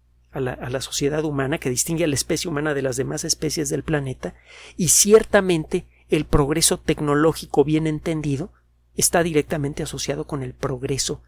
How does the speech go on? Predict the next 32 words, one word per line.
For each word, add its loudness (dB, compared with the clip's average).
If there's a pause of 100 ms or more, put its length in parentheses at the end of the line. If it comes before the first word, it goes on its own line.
(120)
social -4 (100)
y -4
económico, -8 (340)
y, -8 (560)
eh, 2
el -6
progreso 4
individual -2
y -8
colectivo -6 (760)
de -8
la -8
especie -2
humana. -10 (1600)
Pero 8
eso 8
no 6
significa -2
que 0
el 0
progreso 0
se -2
deba -2
hacer, -4 (1000)
eh, -10
a, -6
a -2
costa -2
de -4
lo -8
que -8
sea, -2